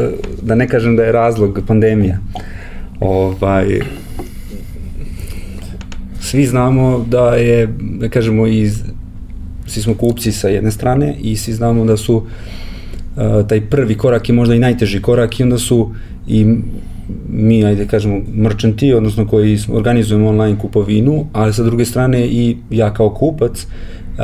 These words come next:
taj neki benefit kad, kada dobijemo, e, bilo da je taj benefit u načinu dostave, brzini dostave ili, e,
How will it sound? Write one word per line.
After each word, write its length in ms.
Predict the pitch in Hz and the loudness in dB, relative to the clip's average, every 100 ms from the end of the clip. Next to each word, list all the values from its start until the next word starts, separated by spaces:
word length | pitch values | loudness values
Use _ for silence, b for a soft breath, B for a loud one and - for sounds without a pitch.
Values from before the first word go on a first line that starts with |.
| 113 113 110 107 | 2 4 2 -2
taj 140 | 131 | 0
neki 220 | 123 120 110 | 2 2 2
benefit 500 | 139 120 107 110 - | 2 2 0 -2 -2
kad, 160 | 113 110 - | -2 -2 -4
kada 220 | - 110 110 | 0 2 4
dobijemo, 720 | 117 127 139 131 127 123 117 - - | 2 2 2 2 2 0 -2 -10 -8
e, 180 | - 110 | 0 2
bilo 240 | 104 113 123 | 2 2 4
da 100 | 123 | 4
je 140 | 117 | 4
taj 140 | 123 | 2
benefit 600 | 123 127 113 120 117 - | 2 2 0 0 0 0
u 420 | 120 117 110 101 101 - - - - - 117 | 0 2 2 0 -2 -6 -8 -10 -10 -10 -2
načinu 400 | 113 110 107 101 | 0 0 2 2
dostave, 460 | 113 135 - 113 107 | 2 2 2 2 2
brzini 380 | 107 104 107 | 2 2 4
dostave 500 | 101 127 - 123 113 | 4 0 0 0 4
ili, 220 | 117 110 | 4 4
e, 60 | 107 | 2